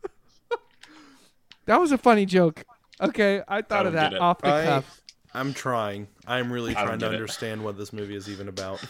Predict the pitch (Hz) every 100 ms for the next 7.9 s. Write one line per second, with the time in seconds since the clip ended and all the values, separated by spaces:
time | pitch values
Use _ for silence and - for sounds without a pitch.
0 | - - - _ - 185 202 185 185 180
1 | 170 - 170 202 185 175 151 156 160 156
2 | 160 151 143 131 139 143 147 143 143 -
3 | - _ _ - 151 - 160 143 - 151
4 | - 151 139 139 143 147 156 156 - 143
5 | - 143 139 135 - - 135 135 127 123
6 | 117 123 - 123 120 - - _ - 139
7 | 123 127 120 110 98 90 87 95